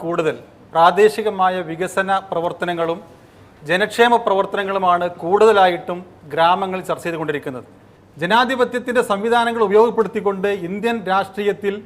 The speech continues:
വോട്ടവകാശത്തെ വളരെ ശക്തമായി ഉപയോഗിച്ച ഒരു സംഘടനയാണ് ഇന്ത്യൻ യൂണിയൻ മുസ്ലിം ലീഗ്. ആ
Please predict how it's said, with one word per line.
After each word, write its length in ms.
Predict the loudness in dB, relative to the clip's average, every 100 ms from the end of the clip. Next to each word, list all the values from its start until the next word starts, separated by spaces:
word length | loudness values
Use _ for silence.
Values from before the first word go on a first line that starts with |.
| -18 -20 -14 0
വോട്ടവകാശത്തെ 840 | 0 2 2 2 0 -2 -6 -4 -2
വളരെ 260 | 0 0 0 -4 -14 -20 -16 -6
ശക്തമായി 540 | -6 -2 0 2 2 4
ഉപയോഗിച്ച 400 | 4 4 0 -2 -2
ഒരു 100 | -4
സംഘടനയാണ് 580 | -6 -2 -2 0 -2 -2 -6 -4
ഇന്ത്യൻ 200 | -2 -2
യൂണിയൻ 180 | -4 -8
മുസ്ലിം 220 | -10 -8 -6
ലീഗ്. 180 | -6 -10 -20 -20 -18
ആ 40 | -2